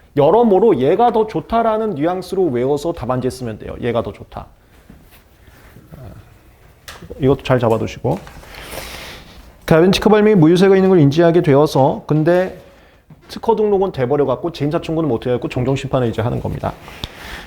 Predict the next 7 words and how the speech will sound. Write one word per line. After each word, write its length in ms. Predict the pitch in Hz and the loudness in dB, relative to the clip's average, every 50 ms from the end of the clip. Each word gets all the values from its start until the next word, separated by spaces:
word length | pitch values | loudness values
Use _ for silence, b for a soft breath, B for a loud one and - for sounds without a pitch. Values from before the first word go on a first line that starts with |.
| B B | B B
청구항의를 560 | - 170 175 170 170 170 170 175 190 180 151 | -2 2 2 4 4 4 6 6 6 6 6
A 60 | 147 151 | 4 4
고성과 360 | 165 156 165 170 165 170 - | 4 4 2 2 2 2 2
B 120 | - 135 | 2 0
고성과 340 | 117 151 143 165 156 156 156 | 0 2 0 0 2 2 2
씨투 340 | 151 - - 190 - - 185 | 0 0 -4 -6 -4 -2 0
고성, 360 | 180 175 - 160 135 120 | 0 0 2 0 0 -2